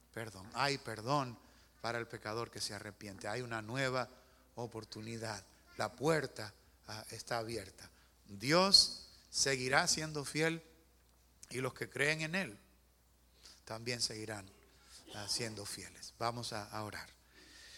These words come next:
Señor, te damos gracias por hablarnos por medio de tu palabra. Señor, lo vemos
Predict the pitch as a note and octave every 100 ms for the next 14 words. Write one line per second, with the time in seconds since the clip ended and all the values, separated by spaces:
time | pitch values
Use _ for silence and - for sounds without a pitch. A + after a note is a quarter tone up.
0 | - - _ - - D3+ D#3 D3+ C#3 C#3
1 | D3+ C#3+ D3+ D#3+ - D#3 - B2+ A#2+ -
2 | - - - - B2+ B2+ C#3+ D3+ D3+ -
3 | B2+ B2+ B2+ B2 B2+ A2 A2+ G#2 G2+ -
4 | - _ _ _ _ _ - - - -
5 | - C3+ D3 D3 C#3 C3 D#3 E3 D#3 -
6 | -